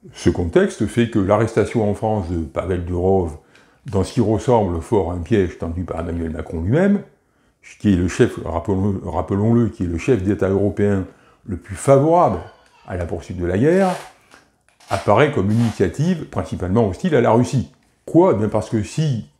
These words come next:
Pavel Durov, sous la menace d'une incarcération, voire pire, certains estiment que sa vie est en danger, acceptait de mettre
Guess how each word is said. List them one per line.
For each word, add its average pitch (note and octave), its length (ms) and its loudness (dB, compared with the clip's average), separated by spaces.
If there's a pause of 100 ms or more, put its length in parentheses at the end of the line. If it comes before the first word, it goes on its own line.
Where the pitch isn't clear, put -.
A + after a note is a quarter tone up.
(120)
Pavel A#2 240 2
Durov, A2 540 2 (360)
sous - 180 -12
la G#2 120 2
menace B2 340 2
d'une G2+ 160 -2
incarcération, A2+ 960 0 (140)
voire G#2 240 -2
pire, G2 320 0 (400)
certains F#2+ 320 -4
estiment C#3 300 -4
que G2+ 100 -8
sa G2+ 120 2
vie G#2 120 4
est G2+ 100 0
en G2 100 -4
danger, A2+ 400 2 (520)
acceptait C#3+ 420 2
de A#2+ 100 2
mettre B2 340 2